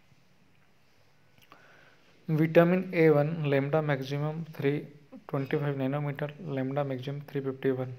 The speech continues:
चूँकि विटामिन ए टू संयुग्मित तंत्र में एक अतिरिक्त द्विबंध है, अतः इसके lambda maximum का मान उच्च हो जाता है। इसी प्रकार विटामिन के वन व के टू में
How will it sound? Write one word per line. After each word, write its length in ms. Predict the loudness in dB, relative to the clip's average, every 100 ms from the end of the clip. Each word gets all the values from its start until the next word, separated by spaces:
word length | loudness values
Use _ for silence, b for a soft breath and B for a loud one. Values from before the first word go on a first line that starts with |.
| -16 -20 _ b b b b b b b _ -2
चूँकि 320 | 0 2 2
विटामिन 440 | 4 6 6 6
ए 240 | -2 -2 0
टू 240 | -2 -6 -10 -20 -20
संयुग्मित 760 | -20 -4 6 6 6 2 -4 -2
तंत्र 320 | -4 -2 -4
में 240 | -4 -6 -10 -16 -4
एक 180 | -4 -2
अतिरिक्त 440 | -4 -2 -4 -4
द्विबंध 440 | -6 -4 -4 -6 -6
है, 120 | -10 -12 -10
अतः 180 | -2 -2
इसके 480 | -2 -8 -6 -6 -6 -10 -6
lambda 540 | 0 0 0 -2 -4
maximum 320 | -6 -8 -8
का 80 | -8
मान 340 | -6 -8 -10 -10 -8
उच्च 160 | -8
हो 140 | -4 -2
जाता 280 | -2 -6 -10
है। 180 | -12 -16 b b b b b b _ -8
इसी 220 | -4 -2
प्रकार 640 | 0 0 2 2 0 -16 -20 -16
विटामिन 480 | -6 -4 0 0 0
के 300 | -4 -2 -2 -4 -12 -20 _ _ -14 -4
वन 320 | 0 0 2
व 140 | 0
के 220 | 0 -2 -2
टू 180 | -2
में 260 | -4 -6